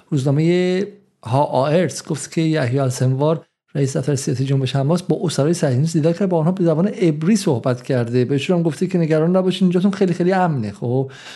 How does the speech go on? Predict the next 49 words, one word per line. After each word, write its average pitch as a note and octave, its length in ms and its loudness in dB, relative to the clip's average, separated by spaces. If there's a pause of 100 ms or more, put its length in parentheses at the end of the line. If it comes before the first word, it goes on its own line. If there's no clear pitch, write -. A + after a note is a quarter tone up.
(160)
و، C#3+ 60 2
<laughs> B2+ 1040 2
و D#3 140 2
ما، D3+ 380 0 (400)
اه، B2+ 320 0
هیچ C#3 240 0
کس D#3 140 0
بهتون D#3 240 0
دست D3+ 260 0
نمیتونه D#3 280 -2
بزنه، D#3 280 0
ما D#3 180 0
شما C3+ 200 0
رو E3+ 180 2
خیلی F3 360 0 (160)
امن F3 180 0
نگه D#3 340 0
می‌داریم. E3+ 340 2
بعد E3+ 260 2 (320)
گفتن D#3+ 220 0
که D#3+ 100 -2
ما E3 120 2
اینا D3+ 120 2
رو D#3+ 60 2
آزاد D3+ 360 2
می‌کنیم، E3 260 0
بعد D3 140 0
بعضیشون D3 360 2
رو C#3+ 60 2
آزاد D3+ 280 0
کردن، D#3 240 0
بعضی C#3 200 0
رو D3+ 60 2
آزاد C#3 360 0
نکردن. F3 300 0
و E3+ 60 2
اونور، G#3+ 480 2
خب F3 260 -2
ببین، F#3+ 260 2 (360)
اونور G3+ 300 4
خب F#3 160 0
یه G3 80 4
سری G3 160 0
چیزایی E3+ 280 2
ما F#3+ 200 4
داریم D#3 220 2
می‌فهمیم. C#3+ 420 0
من D3 240 0
بتونم، D3 280 2